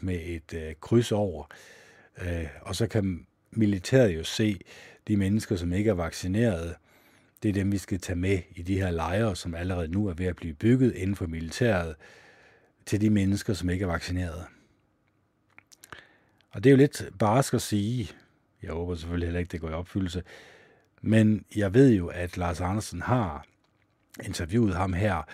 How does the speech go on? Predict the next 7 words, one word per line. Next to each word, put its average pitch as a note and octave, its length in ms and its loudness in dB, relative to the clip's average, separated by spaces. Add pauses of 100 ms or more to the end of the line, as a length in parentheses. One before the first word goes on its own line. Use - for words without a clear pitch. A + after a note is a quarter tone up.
(340)
øh, F2 180 -6
fra - 140 -10
Frømandskorpset, G#2 920 -2 (500)
som F#2+ 280 -2
har F#2+ 180 -4
insight, G2+ 840 -2 (420)
viden G#2 480 4